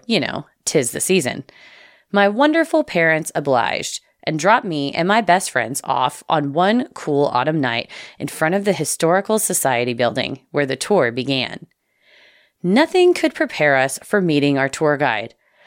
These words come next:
Imagine if Doc Brown and Danny DeVito had a child, and this child drove a minivan with a skeleton in the passenger seat. His name?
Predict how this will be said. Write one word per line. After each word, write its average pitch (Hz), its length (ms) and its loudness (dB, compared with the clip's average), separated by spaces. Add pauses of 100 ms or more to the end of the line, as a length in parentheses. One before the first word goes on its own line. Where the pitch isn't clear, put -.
(240)
Imagine 262 420 2
if 269 160 2
Doc 214 360 2
Brown 226 400 4
and 147 180 -2
Danny 156 260 2
DeVito 165 480 2
had 156 180 0
a 135 60 0
child, 170 580 0 (280)
and 151 180 0
this 247 160 2
child 233 380 4
drove 175 200 2
a 151 60 2
minivan 196 640 2
with 156 140 0
a - 20 -6
skeleton 151 560 2
in 143 120 2
the 139 40 2
passenger - 480 -6
seat. 90 320 -10 (540)
His 170 240 0
name? 277 400 2